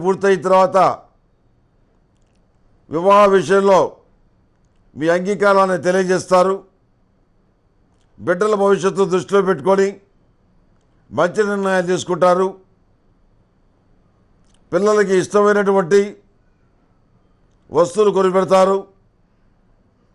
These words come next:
వాళ్ళ పేరు మీద ఎఫ్డీలు వేస్తారు. అనుకూలమైన వాతావరణం ఏర్పడే వరకు మనం కొంత కష్టపడాలి అని మీరు భావిస్తారు. అదేవిధంగా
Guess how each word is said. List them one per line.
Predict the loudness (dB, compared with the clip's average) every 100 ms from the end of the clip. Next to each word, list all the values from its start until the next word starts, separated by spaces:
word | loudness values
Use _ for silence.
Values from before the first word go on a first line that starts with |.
| _ _ -4
వాళ్ళ | 2 2 4
పేరు | 2 2
మీద | 0 2 0
ఎఫ్డీలు | 0 -2 0 0
వేస్తారు. | 0 0 0 0 -6 _ _ _ _ _ _ _ _ _ _ _ _ _ -8
అనుకూలమైన | -2 -2 0 0 0 2 2
వాతావరణం | 2 2 2 2 -2 -4 -10 _ _ _ _ _ _ _ _ _ -4 -2
ఏర్పడే | -2 0 0 2
వరకు | 0 0 -4 -6 _ _ _ _ _ _ _ -6
మనం | -2 0
కొంత | 0 -2 -2
కష్టపడాలి | -4 -2 0 2 2 2 -2 -8 _ _ _ _ _ _ _ _ -8
అని | -4 -2
మీరు | -2 -2
భావిస్తారు. | 0 0 -2 0 2 2 -2 _ _ _ _ _ _ _ _ _ _ _ _ _ _ -6
అదేవిధంగా | 0 2 4 2 2